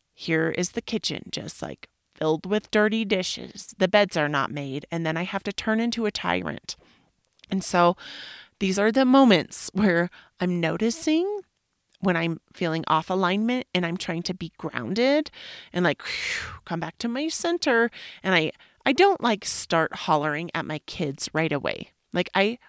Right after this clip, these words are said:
I speak from, like, a grounded perspective. Like, they're not tiny babies anymore. I talk to them like, "Come on, get your stuff done, and then you'll have the whole day to yourself."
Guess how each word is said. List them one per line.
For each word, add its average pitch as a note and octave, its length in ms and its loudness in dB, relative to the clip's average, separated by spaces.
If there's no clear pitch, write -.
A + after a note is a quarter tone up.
I D#4 140 0
speak - 480 -2
from, F3 240 2
like, D#3 180 2
a D#3+ 80 -2
grounded F3 500 -4
perspective. G3+ 680 -2
Like, E3 260 0
they're F#3 120 0
not G#3+ 300 0
tiny C4 380 0
babies G3 720 -4
anymore. F#3 540 0
I F3 60 0
talk - 300 0
to G3 120 -4
them F#3+ 320 0
like, E3 280 -2
"Come D4+ 180 0
on, C#4+ 140 4
get - 260 -4
your G3+ 180 -6
stuff C4 360 0
done, G#3+ 320 -2
and G#3+ 180 0
then C4 140 0
you'll B3 100 0
have G#3 260 -6
the F#3+ 80 -4
whole G#3+ 320 -2
day F#3 340 -4
to - 180 -8
yourself." - 600 -6